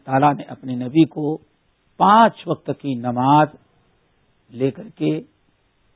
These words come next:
مکہ مکرمہ پھر آپ کو واپس لوٹایا۔ نبی علیہ الصلوۃ والسلام نے بہت سارے جو عجائبات دیکھے تھے ان کا تذکرہ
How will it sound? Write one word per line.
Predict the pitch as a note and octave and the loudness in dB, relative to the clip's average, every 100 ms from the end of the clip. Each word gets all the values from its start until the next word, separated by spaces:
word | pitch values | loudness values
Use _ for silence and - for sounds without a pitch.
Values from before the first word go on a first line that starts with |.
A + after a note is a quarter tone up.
| _ _ _ _ _ _ _ _ _ _ _ _ _ _ _ - | _ _ _ _ _ _ _ _ _ _ _ _ _ _ _ -2
مکہ | D3 - D3+ | -2 2 0
مکرمہ | B2+ B2 C3+ B2 D3 D#3 D#3 - _ _ _ _ | 0 -2 -10 -2 2 4 4 0 _ _ _ _
پھر | A3 A3 | 2 2
آپ | D3 C#3 - | 0 0 -2
کو | C#3 | -12
واپس | A#2 B2 B2 - | -10 -10 -10 -20
لوٹایا۔ | G2 G2+ _ G2+ _ _ _ _ _ _ _ _ _ _ _ _ _ _ _ - | -20 -20 _ -20 _ _ _ _ _ _ _ _ _ _ _ _ _ _ _ 2
نبی | A3+ G#3+ - | 4 4 4
علیہ | E3+ D#3 | 2 2
الصلوۃ | D3+ - D3 | 0 2 2
والسلام | D3+ - D3+ E3 C#3+ | 2 -2 2 2 2
نے | F2 - _ _ _ _ _ _ _ _ _ _ _ _ _ _ _ | -6 -20 _ _ _ _ _ _ _ _ _ _ _ _ _ _ _
بہت | G#3+ C#4+ - - | 2 2 2 0
سارے | D#3+ E3 E3+ C#3 - _ _ _ _ _ - | 2 4 2 -2 -8 _ _ _ _ _ -8
جو | C3 C#3+ | -4 0
عجائبات | C#3 D3 D#3+ C3 D3+ A#2 | 2 4 4 2 -2 -2
دیکھے | D#3+ - F3+ | -8 -2 -4
تھے | - C3+ A#2 - | -4 -10 -12 -12
ان | D#3 | -10
کا | D3 C#3+ | -6 -8
تذکرہ | C3 - - D3 | -8 -18 -2 2